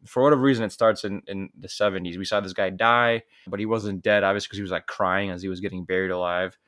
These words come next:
Uh, but, you know, he got drugged by that drug that Alan is trying to find.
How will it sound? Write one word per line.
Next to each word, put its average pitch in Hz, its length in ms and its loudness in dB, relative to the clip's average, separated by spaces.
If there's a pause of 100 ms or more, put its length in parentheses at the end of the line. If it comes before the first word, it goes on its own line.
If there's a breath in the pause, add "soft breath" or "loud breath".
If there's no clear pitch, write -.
(880)
Uh, 92 220 0
but, 92 180 -4
you 113 80 -8
know, 98 80 -6
he 98 100 -8
got 90 220 -2
drugged 135 300 6
by 98 100 2
that 92 200 -4
drug 113 280 0
that - 180 -8 (600)
Alan 98 280 -2
is 92 120 -10
trying 95 280 -4
to 90 60 -14
find. 101 500 0